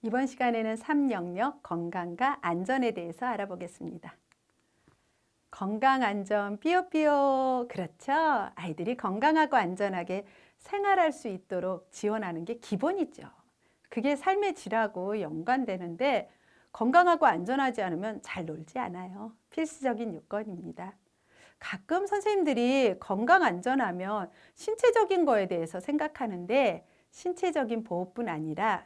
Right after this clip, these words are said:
정서까지, 방임, 학대 이런 정서적인 문제까지 안전하게 보호하는 것을 포함하고 있다는 것을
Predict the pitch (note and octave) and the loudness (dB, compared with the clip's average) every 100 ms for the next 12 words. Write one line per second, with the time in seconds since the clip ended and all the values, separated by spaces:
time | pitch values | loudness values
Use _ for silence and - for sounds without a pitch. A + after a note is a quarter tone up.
0 | - - F3+ F3 D4 - F#3+ D#3 - E3 | -12 -10 -6 -4 -4 -6 -10 -12 -12 -16
1 | - - - F3 G3 D4+ A#4+ - _ _ | -16 -14 -6 -4 0 0 0 -6 _ _
2 | - F4+ - G3+ D#3+ F#3+ A3+ C4 G#3+ F#3+ | -2 -2 -2 -4 -2 -2 -4 -2 -2 0
3 | A3+ F4 E4 C#4 A#3 E3+ G3 G3 D3+ - | 4 2 4 0 0 -2 -6 -6 -6 0
4 | D#4 - - - - F#3+ G3 G#3 G#3 F3+ | 0 0 -6 -20 -10 -4 -2 0 -2 -4
5 | F#3 G3+ F#3+ G3 F3 E3 D#3+ D3+ F#3 C4+ | -6 -6 -4 -2 -2 -4 -8 -10 -4 -2
6 | G4+ - F#4 F4+ E4 C4+ G#3 - F3+ E3 | -2 0 0 2 0 0 -4 -6 -8 -6
7 | E3 D#3 B3 F4+ | -8 -8 -2 -2